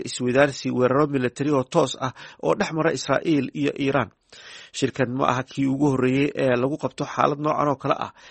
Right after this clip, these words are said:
Bishii Disembar labadii kun saddex iyo labaatankii, shir madaxeedkii hore ayaa ka dhacay magaalada Doha ee dalka Qatar, laba bilood kadib weerarkii bishii Oktoobar ay fuliyeen kooxda Xamaas, kaasoo sababay dagaalka ka baxsan Gaza. Shirkii Doha waxaa lagu soo saaray bayaan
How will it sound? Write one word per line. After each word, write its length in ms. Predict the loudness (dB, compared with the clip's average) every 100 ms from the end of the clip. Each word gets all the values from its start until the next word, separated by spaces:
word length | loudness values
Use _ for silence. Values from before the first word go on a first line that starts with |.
| -12
Bishii 300 | -6 -4 -2
Disembar 400 | -2 -4 0 0
labadii 280 | 0 -2 -2
kun 120 | -6
saddex 240 | -8 -6 -4
iyo 120 | 0
labaatankii, 520 | 2 0 -2 -6 -6 -8 -14 -18
shir 160 | -4 0
madaxeedkii 500 | 0 0 -2 -2 2
hore 180 | 4 4 4
ayaa 240 | 0 0
ka 120 | 0
dhacay 240 | -2 0 0
magaalada 400 | 0 0 0 0
Doha 320 | 0 -2 0 0
ee 100 | 0
dalka 260 | -2 -4
Qatar, 280 | -4 -4 -4 -6 -20 -16
laba 240 | 0 6 6
bilood 240 | 6 2
kadib 300 | 2 -2 -2 2
weerarkii 460 | 4 4 2 -2
bishii 280 | -4 -4 -2
Oktoobar 420 | -2 0 0 2 0
ay 140 | -2
fuliyeen 400 | -6 -4 0 0
kooxda 320 | 0 -6 -6
Xamaas, 340 | -6 0 2 0 -6 -20 -12
kaasoo 300 | -4 -2 0
sababay 500 | 0 0 0 2 2 2
dagaalka 420 | 4 4 4 -4 -6 -20 -6
ka 100 | -2
baxsan 360 | 0 0 -4 -2
Gaza. 300 | -4 -4 -8 _ _ -20 -20 -20 -18
Shirkii 420 | -6 -2 -2 0 0
Doha 360 | 2 0 2 2
waxaa 400 | 2 -2 2 2
lagu 220 | 2 -2
soo 160 | -2 -2
saaray 320 | -2 -2 0
bayaan 400 | 0 2 4 2